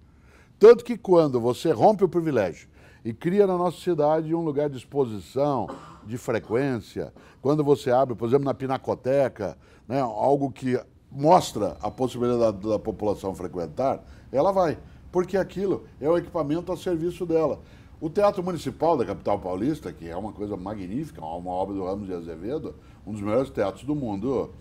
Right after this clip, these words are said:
embora ele seja sustentado com dinheiro coletivo, pouca gente nele entrou e que sentou-se lá para fruir, né, um espetáculo. Ora,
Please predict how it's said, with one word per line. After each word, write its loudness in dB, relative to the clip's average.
embora 6
ele -2
seja -2
sustentado -2
com -10
dinheiro -2
coletivo, -4
pouca -4
gente -6
nele -4
entrou -6
e -10
que -16
sentou-se -2
lá -2
para -6
fruir, -2
né, -6
um -10
espetáculo. -8
Ora, 0